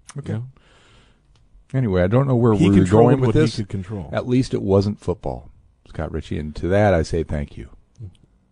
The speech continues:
Speaker 2: You're welcome.
Speaker 1: All right. Scott Ritchie going to Madison this weekend, by the way. One
Speaker 2: Yeah, no, you, you
Speaker 1: Okay.
Speaker 2: mentioned that.
Speaker 1: I know.
Speaker 2: Football
Speaker 1: All right.
Speaker 2: again.
Speaker 1: But your big game. Big game for the Illini. Bob Asmussen, one last football thing. You know, he's our,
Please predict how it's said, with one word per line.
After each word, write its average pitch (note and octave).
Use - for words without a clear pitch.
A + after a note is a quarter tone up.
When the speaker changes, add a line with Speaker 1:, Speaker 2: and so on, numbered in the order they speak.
Speaker 2:
You're F2+
welcome. E2+
Speaker 1:
All E2
right. B1
Scott B2
Ritchie A#2+
going A2+
to F#2
Madison G2
this C#2+
weekend, D#2+
by D#2+
the D2+
way. D2+
One E2
Speaker 2:
Yeah, C#3
no, B2+
you, G#2
you G2+
Speaker 1:
Okay. -
Speaker 2:
mentioned G2+
that. F2
Speaker 1:
I E2+
know. F#2
Speaker 2:
Football E2+
Speaker 1:
All E2+
right. E2+
Speaker 2:
again. G2
Speaker 1:
But F2+
your E2+
big G#2
game. E2+
Big -
game G#2+
for -
the -
Illini. -
Bob D#3
Asmussen, C3
one B2+
last A#2+
football D#2+
thing. -
You F2
know, D#2
he's F2+
our, D2+